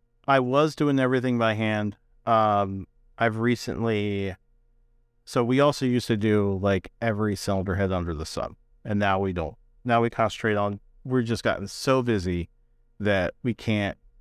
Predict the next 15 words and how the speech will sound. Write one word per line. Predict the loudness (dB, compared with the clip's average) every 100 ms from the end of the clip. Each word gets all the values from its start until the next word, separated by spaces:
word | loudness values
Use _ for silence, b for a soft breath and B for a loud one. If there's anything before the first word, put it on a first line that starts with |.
| -16
facilitate | -8 -4 0 -2 0 -2 0
that | -2 -2
anymore. | -4 -4 -4 -6 -8 -12 -6
It | -4
takes | -2 -2
a |
lot | 4 4
out | 4 0
of | -2
me | 0 0
because | 0 -2 -2 -4 -4
I'm | 0 0
the | 0 0
only | -2 -2
guy. | 0 2 2 -2